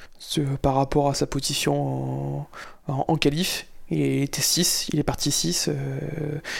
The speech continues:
vu qu'il s'était qualifié deux millième derrière Norris. Donc, euh, il a pas vraiment bénéficié de, de, du sprint qualif, euh, euh,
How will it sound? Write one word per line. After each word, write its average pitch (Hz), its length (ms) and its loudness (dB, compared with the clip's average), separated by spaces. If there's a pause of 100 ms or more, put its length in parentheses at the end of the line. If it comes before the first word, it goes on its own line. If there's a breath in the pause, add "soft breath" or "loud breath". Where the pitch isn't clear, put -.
(140 loud breath)
vu 151 60 2
qu'il 143 160 4
s'était 143 180 4
qualifié 143 380 4
deux 151 140 6
millième 151 600 4
derrière 139 380 4
Norris. 143 420 2 (440 loud breath)
Donc, 156 240 4
euh, 160 400 8
il 156 60 8
a 151 60 6
pas 160 120 6
vraiment 165 300 6
bénéficié 160 640 4
de, 147 480 0
de, 151 180 -2
du 156 140 0
sprint 165 340 2
qualif, 156 520 4
euh, 143 120 2 (680 loud breath)
euh, 131 200 0